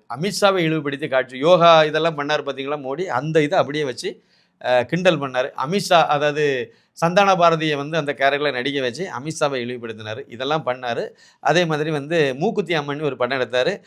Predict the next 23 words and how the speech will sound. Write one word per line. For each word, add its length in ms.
இது 240
கண்டிப்பா 340
நீங்க 200
இதுல 140
தெரிஞ்சுக்க 440
வேண்டிய 220
விஷயம் 240
இது. 300
மூக்குத்தி 380
அம்மன்ங்கிறது 500
வந்து 220
கன்னியாகுமரி 580
பகவதி 400
அம்மனை, 320
அம்மனுக்கான 520
வார்த்தை 320
அது. 280
அந்த 300
பேர்ல 340
வந்து 200
அந்த 220
எத்துவாளி 420
படத்தை 360